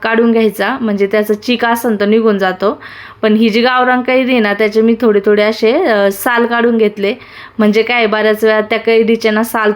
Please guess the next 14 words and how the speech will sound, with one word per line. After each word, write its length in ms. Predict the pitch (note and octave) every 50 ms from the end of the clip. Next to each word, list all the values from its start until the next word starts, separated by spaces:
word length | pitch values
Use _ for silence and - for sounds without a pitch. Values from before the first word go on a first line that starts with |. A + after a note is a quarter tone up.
| G#3 -
तुरट 320 | B3 A#3+ A#3 A#3 A3+ A#3+
असतात, 320 | A#3 B3 A#3+ - A3+ G3+ F#3+
त्याच्यामुळे 560 | - - G#3 G3+ G#3+ G#3 G#3+ G#3+ G#3+ A#3+ F#4 - - - - - - -
आपल्या 240 | G#3+ G#3+ - A3 G#3+
गुळ 240 | G#3 G3+ A#3 A#3+ A#3+
आंब्याला 440 | A3+ A3+ A3+ A3+ A3+ G#3+ G#3+ A3 A#3+
एवढी, 360 | A#3+ A#3 A3 A3 A#3 C4 C#4+
अ, 320 | C4 A3+ G#3 G3+ G3+ G3+ G3+ G3+ -
चव 200 | - A#3+ A#3 A#3
अशी 260 | A#3 A#3+ A#3+ - C4 C4 - -
तुरट 300 | D4 C#4 C4 B3 A3 A#3+
येते. 380 | G#3+ F#3 - - F#2+ - - _ - - - - - - - - -
तर 100 | A3+ A3
बघा, 320 | G#3+ A#3 B3 A#3 A3 A#3+